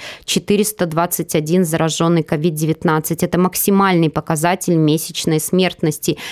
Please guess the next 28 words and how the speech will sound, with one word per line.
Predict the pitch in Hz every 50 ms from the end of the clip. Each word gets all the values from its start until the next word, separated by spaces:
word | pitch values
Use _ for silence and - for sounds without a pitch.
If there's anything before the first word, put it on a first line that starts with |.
| - - -
и | 180
почти | - 185 202 - - - - 226
вдвое | 190 180 175 156 156 160 165 185 226 262 262 220 175
больше, | 160 151 160 180 170 165 - - 165 151
чем | - - 185 175
в | 160 170
июне, | 180 160 190 226 247 220 180 156
когда, | - 160 151 147 170 160
по | - -
уточненным | 165 160 160 - 160 - - - 185 175 175 170 165 165
данным, | 165 175 190 214 208 202 -
скончались | - - 160 147 180 165 - - 185 160 175 196 190 - - - - - - - - -
двадцать | 170 175 208 202 - - 208 -
семь | - - 214 190 180
тысяч | 156 - - 208 208 - 220 196
четыреста | - - 190 - - 208 202 - - - 175
сорок | - - 180 160 165 - -
три | - - 190
человека | 180 - - 165 147 143 147 165 175 175 175
с | - -
коронавирусом. | - 175 165 165 175 180 170 160 185 175 165 160 - - 170 156 151 - - - - - -
С | - -
начала | 202 - - - 269 285 277 226
года, | 185 208 254 247 185 185
согласно | - - 180 156 170 185 196 202 208 - - 185 175
данным | 160 170 196 208 202 190 180 170
Росстата, | 170 165 165 - - - - 190 190 233 - 226 220
скончался | - - - 185 170 170 - - 208 175 190 196 - - - 170